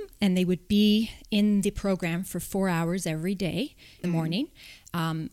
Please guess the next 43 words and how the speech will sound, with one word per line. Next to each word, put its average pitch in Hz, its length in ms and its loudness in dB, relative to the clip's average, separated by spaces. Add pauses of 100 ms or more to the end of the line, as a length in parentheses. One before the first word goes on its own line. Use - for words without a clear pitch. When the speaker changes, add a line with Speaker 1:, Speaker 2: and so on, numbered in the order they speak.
(100)
Speaker 1:
and 165 160 -2
then 165 140 0
practice. 175 420 -2
And 196 160 -2
they 202 80 2
would 208 140 2
be 220 120 2
there 226 180 -2
for - 280 -8
about, 190 280 -4 (180)
mm, 285 300 -2
anywhere 277 260 2
from 247 220 0
two 233 540 0
to 214 140 -4
four 180 220 -4
months. - 420 -4 (500)
So 196 160 0
it - 80 0
was 208 140 0
quite 185 240 0
intense. - 520 -4 (120)
And 202 520 4 (120)
by 196 560 4
living 233 300 2
in 233 80 4
the 214 80 0
States, - 540 0
you 185 60 0
know, 175 80 2
I, 165 160 0
I 165 100 -2
became 175 480 0
very 170 420 0 (220)
sort - 180 -6
of 156 80 -4
specialized 180 880 -2
in 175 160 0
working 160 340 -2
in 156 120 0
anxiety. 156 580 -4 (480)
And 180 280 0
also, 165 640 0